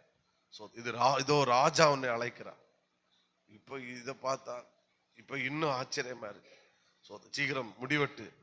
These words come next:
ட்ரெஸ் சேஞ்ச் பண்ணு, ரெடியா, ரெடியா, ரெடியா, ராஜா உன்னை அழைக்கிறான்." இவன் கனவா நனவான், ஏன்னா இவன் தேடி போகல, அவனை தேடி வருது. ஆமென். ராஜாவை, எல்லாரும் ராஜாவை அழைப்பார்கள்,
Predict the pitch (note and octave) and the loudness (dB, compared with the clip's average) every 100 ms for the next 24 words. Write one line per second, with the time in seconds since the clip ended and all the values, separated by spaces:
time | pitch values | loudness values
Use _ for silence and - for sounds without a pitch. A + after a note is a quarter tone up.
0 | - C3+ - E3 C3+ B2+ B2 G2 - _ | -4 -4 -2 -4 -2 -4 -4 -8 -14 _
1 | _ - B2 D#3 C#3+ B2 C3+ D3 A#2 C3 | _ -14 0 0 0 -4 -2 -2 -4 -8
2 | C#3+ A2+ A#2+ C#3 C#3 B2 A2 B2+ - A2 | -6 -6 -6 -6 -6 -8 -8 -8 -12 -18
3 | _ _ _ _ _ - B2 D#3 D3 C3 | _ _ _ _ _ -16 -4 -2 -2 -6
4 | - _ _ _ B2 C3 D3 C#3 C#3 B2+ | -14 _ _ _ -4 0 2 4 2 2
5 | B2 C3 B2+ A#2 F#2 F2 - D3 E3 C#3+ | 0 2 2 0 -4 -14 -6 -2 -2 0
6 | E3+ F#3 D3 D3+ D#3 B2+ C#3 B2+ A#2 G#2+ | 0 0 2 0 0 -4 -6 -4 -4 -4
7 | - - _ - A#2 C3 C3 A#2+ B2 B2 | -8 -20 _ -2 2 4 4 6 8 8
8 | A2+ A2 G#2 G2+ A#2 B2+ B2+ C3 G#2 - | 8 8 8 8 10 10 10 10 4 -6
9 | - - - - A#2 B2+ D3+ D3 D#3 D#3 | -16 -18 -20 -10 0 4 4 4 4 4
10 | D#3+ E3 E3 C3 C3 D3+ D#3 E3 C#3 C3 | 4 0 -2 -6 0 4 4 2 2 4
11 | D#3+ D#3+ F#3 F3 C3+ C3 C#3 - C3 A#2 | 4 6 4 6 4 4 4 4 4 4
12 | A2 A2 A2+ | 0 -4 -6